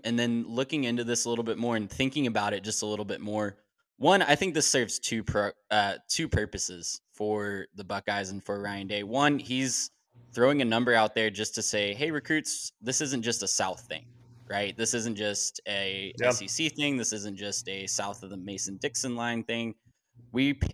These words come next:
Speaker 1: are willing to get into the N I L game up north too.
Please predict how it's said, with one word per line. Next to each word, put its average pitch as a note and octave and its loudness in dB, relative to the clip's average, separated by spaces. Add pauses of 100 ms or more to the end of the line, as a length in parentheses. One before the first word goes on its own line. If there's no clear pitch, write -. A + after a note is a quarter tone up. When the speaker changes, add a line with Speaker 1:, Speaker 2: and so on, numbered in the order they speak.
(140)
Speaker 1:
are A#2 4
willing A#2 2 (100)
to A2+ -4
get G#2 -2
into G#2+ -2
the F#2+ -6
N G#2 -2
I G2+ 0
L G2 -4
game G2 -8 (120)
up G#2 -4
north G2 -6
too. D#3 2